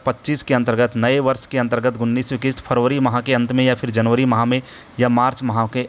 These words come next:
अंतर्गत कभी भी आपके अकाउंट में ट्रांसफ़र की जा सकती है। हालांकि अभी तक कोई ऑफिशियल डेट अनाउंसमेंट नहीं की गई है क्योंकि अभी अभी अठारहवीं किस्त मिली है, लेकिन हम आपको पहले ही बता देते हैं कि कब किसानों को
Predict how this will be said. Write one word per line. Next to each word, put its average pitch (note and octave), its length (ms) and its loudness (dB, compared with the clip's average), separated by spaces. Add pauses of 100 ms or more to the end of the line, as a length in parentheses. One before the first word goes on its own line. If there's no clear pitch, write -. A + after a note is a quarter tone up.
अंतर्गत A2+ 420 0 (1500)
कभी C3+ 220 2
भी D3 100 4
आपके C#3 260 0
अकाउंट B2 280 0
में C3+ 100 0
ट्रांसफ़र B2 340 -2
की C3+ 160 -6
जा A#2+ 120 0
सकती A#2+ 300 -4
है। A2+ 60 2
हालांकि D3 300 -2
अभी D3 140 0
तक D3+ 160 -4
कोई D#3 160 0
ऑफिशियल C#3+ 400 0
डेट C3 160 2
अनाउंसमेंट C3+ 400 0
नहीं B2 160 0
की C3+ 120 -4
गई C3+ 140 2
है C#3 140 -4 (260)
क्योंकि B2 200 0
अभी C3 200 2
अभी C#3 260 0 (100)
अठारहवीं B2 420 -4
किस्त C3 240 -4
मिली C3 220 4
है, C#3+ 100 4
लेकिन C3+ 300 2 (440)
हम C#3 140 0
आपको C#3 240 0
पहले D#3 260 0
ही D#3+ 80 2
बता C#3 240 2
देते C#3 260 -4
हैं D3+ 160 -6 (320)
कि C3+ 80 -8
कब C#3+ 200 0
किसानों C#3 380 -2
को C#3+ 160 2